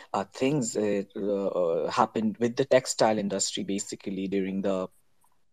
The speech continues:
um, the re-, imperial, uh, or the colonization,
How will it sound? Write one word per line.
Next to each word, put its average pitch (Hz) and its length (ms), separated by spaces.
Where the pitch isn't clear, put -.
um, 95 420
the 110 120
re-, 113 340
imperial, 107 520
uh, 95 180
or 104 140
the 98 100
colonization, 107 920